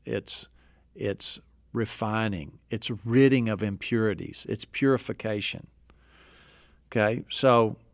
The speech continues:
if you go to this vine analogy, if you're a farmer and you've got a branch and you prune it and it won't grow grapes, and then you prune it again and it won't grow grapes,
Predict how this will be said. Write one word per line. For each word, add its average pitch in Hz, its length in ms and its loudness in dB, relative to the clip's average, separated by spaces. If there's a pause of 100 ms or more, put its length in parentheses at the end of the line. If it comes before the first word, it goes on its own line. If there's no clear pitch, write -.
(320)
if 117 200 -6
you 123 60 -4
go 135 140 4
to 131 80 4
this 110 140 0
vine 127 360 2
analogy, 101 760 -2 (420)
if 113 220 -6
you're 123 180 4
a 95 60 0
farmer 120 580 2 (360)
and 104 160 -4
you've 107 140 -2
got 110 180 4
a 107 40 0
branch 110 640 -2
and 98 140 -6
you 92 80 -6
prune 123 380 0
it 120 160 -2 (160)
and 101 100 -6
it 104 60 -6
won't 104 200 -6
grow 110 180 0
grapes, 107 520 -2
and 95 120 -8
then 98 140 -6
you 92 80 -6
prune 117 280 -2
it 104 140 -2
again 110 300 -2
and 113 80 -2
it 110 80 -4
won't 110 200 -6
grow 110 160 -2
grapes, 107 400 -2